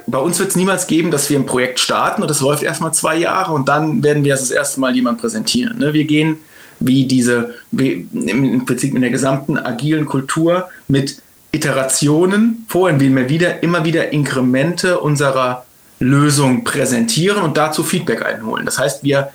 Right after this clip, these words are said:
scheitern fast mit jedem Inkrement, indem man immer wieder etwas zeigt, Feedback sich dazu einholt und fragt, hier, ist das gut oder ist das nicht gut? Ne, und so, sozusagen scheitert man in kleinen Schritten und durch das Scheitern in, in kleinen Schritten wird es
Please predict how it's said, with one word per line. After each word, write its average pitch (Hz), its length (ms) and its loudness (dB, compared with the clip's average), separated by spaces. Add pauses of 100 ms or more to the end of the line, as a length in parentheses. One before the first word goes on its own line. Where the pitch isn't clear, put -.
(140)
scheitern 170 480 -2
fast 160 320 -4
mit 131 100 0
jedem 151 220 2
Inkrement, 131 480 0
indem 135 220 0
man 131 120 2
immer 160 200 2
wieder 147 180 2
etwas - 300 -2
zeigt, - 440 -4 (300)
Feedback 208 400 0
sich 117 120 -4
dazu 117 300 -2
einholt 123 480 0
und 139 120 0
fragt, 143 220 -6
hier, 165 100 0
ist - 140 0
das 123 160 -2
gut 190 320 2 (140)
oder 190 140 0
ist 196 100 0
das 208 100 -2
nicht 254 200 0
gut? - 260 -6 (300)
Ne, 131 120 2
und 143 120 2
so, 151 180 0 (120)
sozusagen 147 440 0
scheitert 180 460 -2
man 147 120 0
in 135 140 0
kleinen 139 280 0
Schritten 165 300 -2
und 147 60 0
durch 147 120 0
das - 180 0
Scheitern 170 300 0
in, 139 120 0
in 143 300 -2
kleinen 139 280 0
Schritten 165 440 -2 (160)
wird 156 180 2
es 165 300 -2